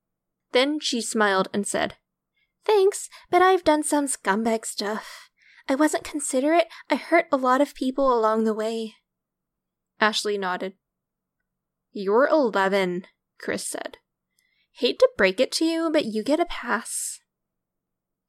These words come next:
"Actually, no," Kenzie said. "I don't think the people who I hurt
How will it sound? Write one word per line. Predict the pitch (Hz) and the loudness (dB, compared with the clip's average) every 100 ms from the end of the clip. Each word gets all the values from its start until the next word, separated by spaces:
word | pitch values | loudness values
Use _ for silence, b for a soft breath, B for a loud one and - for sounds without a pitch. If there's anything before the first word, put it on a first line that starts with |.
| _ - | _ 4
"Actually, | 427 494 - 494 480 453 440 415 330 320 | 4 4 -2 2 4 6 6 6 4 2
no," | 311 311 311 311 _ _ - | 2 2 0 -4 _ _ -8
Kenzie | 226 220 190 | -6 -6 -8
said. | 196 - 214 - _ _ _ b b b b - | -10 -10 -10 -12 _ _ _ b b b b -4
"I | |
don't | 294 370 370 | -2 -2 -2
think | - 359 349 | -2 0 0
the | 349 | -4
people | - 294 294 349 | 0 0 2 0
who | 311 302 - | 2 0 2
I | 262 | 0
hurt | 233 233 220 | -2 0 0